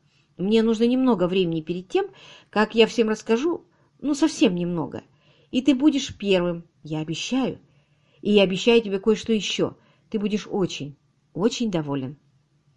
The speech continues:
Неужели? Да, Банни. А вот и моя остановка. Хорошо, хорошо.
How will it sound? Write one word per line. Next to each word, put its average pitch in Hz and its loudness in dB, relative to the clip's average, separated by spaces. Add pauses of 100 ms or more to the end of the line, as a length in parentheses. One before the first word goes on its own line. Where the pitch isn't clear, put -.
(120)
Неужели? 196 4 (800)
Да, 180 0
Банни. 143 -2 (360)
А 220 2
вот 381 2
и 262 2
моя 185 0
остановка. 160 -8 (460)
Хорошо, 165 0
хорошо. 160 -2